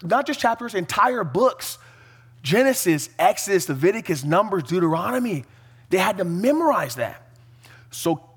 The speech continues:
King, King Solomon was well, well-versed in Mosaic law, well-versed in the Torah.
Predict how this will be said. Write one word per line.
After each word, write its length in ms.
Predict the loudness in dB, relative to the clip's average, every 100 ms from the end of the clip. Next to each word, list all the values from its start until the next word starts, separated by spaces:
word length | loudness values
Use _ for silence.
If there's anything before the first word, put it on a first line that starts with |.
| -4
King, 300 | -2 -2 -6 -8
King 220 | -4 -2
Solomon 420 | 0 -2 0 0
was 400 | 0 -2 -4 -12 -20 _ _ -20 _ -20 -20 _ -20 -20 -20 -14
well, 380 | 0 4 4 2
well-versed 800 | 0 0 0 -2 -4 -6 -14 -18 _
in 140 | -4 -2
Mosaic 380 | -2 -2 -6
law, 240 | -6 -10 -14 _ _ _
well-versed 560 | 0 2 2 -2 -6 -6
in 60 |
the 80 | -8
Torah. 320 | -6 -8 -8